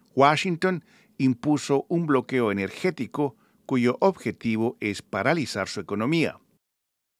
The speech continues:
Los cortes de electricidad son ahora habituales en Cuba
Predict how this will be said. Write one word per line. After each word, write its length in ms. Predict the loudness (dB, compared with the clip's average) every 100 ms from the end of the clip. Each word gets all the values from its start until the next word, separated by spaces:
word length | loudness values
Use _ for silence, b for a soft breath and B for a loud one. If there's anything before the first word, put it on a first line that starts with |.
| _
Los 280 | 2 2 2
cortes 480 | 0 0 0 -2 0
de 200 | -2 0
electricidad 880 | 0 0 -2 -6 -6 0 2 2 -2 -10
son 360 | -2 0 0 -4
ahora 420 | -2 0 0 -2 -4
habituales 760 | -8 -4 0 2 2 -2 -6
en 140 | -12
Cuba 380 | -6 0 2 0